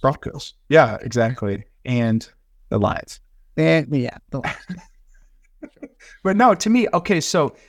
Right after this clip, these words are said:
Speaker 1: they, they have this great squad, they have this great nucleus, and, and they just, they're, they're, they're solid on all fronts. You have a great offensive line,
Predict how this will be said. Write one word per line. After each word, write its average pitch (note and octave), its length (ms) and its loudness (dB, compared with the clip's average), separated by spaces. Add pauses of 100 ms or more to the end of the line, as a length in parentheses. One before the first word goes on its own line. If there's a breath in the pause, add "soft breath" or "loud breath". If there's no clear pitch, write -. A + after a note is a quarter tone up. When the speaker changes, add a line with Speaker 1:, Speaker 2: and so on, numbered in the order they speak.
(140 soft breath)
Speaker 1:
they, D#3+ 200 0
they D#3+ 160 2
have G3 260 2
this E3+ 180 -2
great C#3+ 260 0
squad, A2 460 -2
they A#2+ 80 -4
have B2+ 80 0
this B2 100 -12
great A#2+ 220 -2
nucleus, A2+ 640 -4 (440)
and, D#3+ 420 0 (120)
and D3+ 320 -2
they D3 120 2
just, D3+ 460 -2
they're, C#3+ 140 0
they're, C3 340 -2
they're C3+ 160 -2
solid E3+ 480 0
on B2 160 -2
all D3+ 220 2
fronts. B2 420 -4
You B2 100 -4
have A#2+ 160 -4
a A2+ 60 -4
great C#3+ 340 -2
offensive C#3 440 -4
line, A#2 360 -2